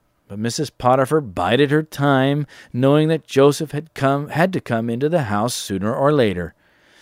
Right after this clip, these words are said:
She also thought what to do if he refused her proposition again.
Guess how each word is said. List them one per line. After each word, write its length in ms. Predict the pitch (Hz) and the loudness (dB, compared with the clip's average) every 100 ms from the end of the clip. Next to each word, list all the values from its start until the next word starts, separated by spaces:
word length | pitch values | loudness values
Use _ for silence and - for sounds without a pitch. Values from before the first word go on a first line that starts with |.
| _ _ _ _ _ | _ _ _ _ _
She 240 | - - 170 | -8 4 6
also 400 | 151 160 - 135 | 8 8 6 2
thought 260 | - 143 | 4 2
what 220 | 139 123 - | 4 0 0
to 100 | 95 | -8
do 400 | 101 156 113 98 | -4 -2 -2 -4
if 220 | 113 98 | -6 -8
he 120 | 104 | -8
refused 580 | 101 95 - 131 107 - | -6 -8 -4 -4 -4 -6
her 100 | 101 | -12
proposition 680 | - 104 92 90 117 104 90 | -8 -10 -8 -10 -8 -8 -12
again. 420 | 82 98 120 | -8 -4 -4